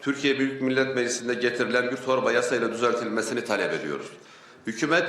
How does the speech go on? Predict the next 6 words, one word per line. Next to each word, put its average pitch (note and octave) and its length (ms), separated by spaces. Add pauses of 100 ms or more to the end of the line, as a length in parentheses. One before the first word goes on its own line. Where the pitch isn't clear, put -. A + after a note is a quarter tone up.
(540)
memur C3+ 580
emeklilerinin C3+ 800
bu D3+ 160
haklı C#3+ 320
talebini B2 500
duymalı B2+ 600